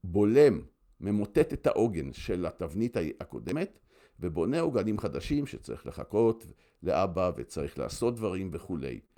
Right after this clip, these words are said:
כשהתבנית הזאת, הישנה, נבלמת, יש מקום ליצור תבנית חדשה, ובמשך הזמן היא הופכת לדיפולטית, והיא תשתנה שוב, למשל, ב-, ב-, בגיל, אה, ב-, בגיל ההתבגרות, ששם הילד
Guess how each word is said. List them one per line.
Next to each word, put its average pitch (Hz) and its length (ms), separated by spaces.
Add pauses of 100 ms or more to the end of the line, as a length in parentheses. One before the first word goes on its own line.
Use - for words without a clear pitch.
(200)
כשהתבנית 95 680
הזאת, 117 440 (440)
הישנה, 110 460
נבלמת, 107 760 (320)
יש - 280 (360)
מקום 135 400
ליצור 104 540
תבנית 92 300
חדשה, 135 520 (360)
ובמשך 82 380
הזמן 156 340
היא 104 100
הופכת 95 460
לדיפולטית, 82 800 (240)
והיא 160 160
תשתנה 170 420
שוב, 226 320
למשל, 131 580 (340)
ב-, 98 500
ב-, 98 160
בגיל, 113 420
אה, 113 300
ב-, 104 180
בגיל 113 280
ההתבגרות, 131 440
ששם 120 360 (360)
הילד 120 520